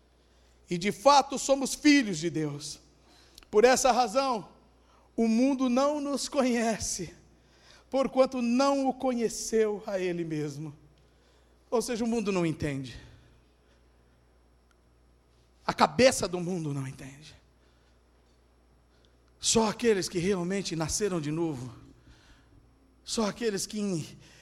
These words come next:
receberam tamanha graça e aceitaram e se renderam a ta-, a tamanha graça, podem compreender, podem entender.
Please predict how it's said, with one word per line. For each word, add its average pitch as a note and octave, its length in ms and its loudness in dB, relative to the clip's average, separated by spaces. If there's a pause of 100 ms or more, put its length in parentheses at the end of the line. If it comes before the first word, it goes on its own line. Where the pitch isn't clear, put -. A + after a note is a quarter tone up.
receberam F#3 500 -2
tamanha F#3+ 320 -2
graça F3 640 -2
e E3+ 220 -4
aceitaram F3 840 -2 (560)
e - 80 -10
se G3 200 -2
renderam F#3 640 0
a C3 60 -10
ta-, D3 280 -6
a C3 40 -12
tamanha E3+ 420 -4
graça, E3+ 480 -8 (540)
podem F3+ 260 4
compreender, C#3 760 -6 (1500)
podem E3 380 0
entender. C3+ 600 -6